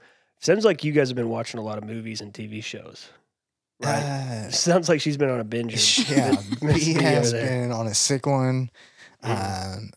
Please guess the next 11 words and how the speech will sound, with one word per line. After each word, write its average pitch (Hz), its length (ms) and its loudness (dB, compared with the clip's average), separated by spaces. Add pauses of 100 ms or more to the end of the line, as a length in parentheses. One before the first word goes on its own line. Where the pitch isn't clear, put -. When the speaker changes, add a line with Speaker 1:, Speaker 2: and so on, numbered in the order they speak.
Speaker 2:
I, 110 440 -2 (280)
<laughs> - 300 -20
it 113 300 -2
makes 120 300 -2
me 107 80 -4
question 127 720 2
if, 107 280 -2
if 110 240 -2
she's, 98 500 -4 (600)
you 113 120 -4
know, 95 240 -8